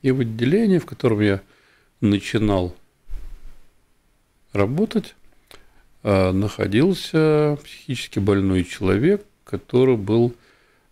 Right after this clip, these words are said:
а, которому было назначено принудительное лечение, он совершил несколько убийств.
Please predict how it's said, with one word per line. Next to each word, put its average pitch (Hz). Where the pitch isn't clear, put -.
а, 110
которому 117
было 107
назначено 107
принудительное 104
лечение, 180
он 151
совершил 120
несколько 113
убийств. -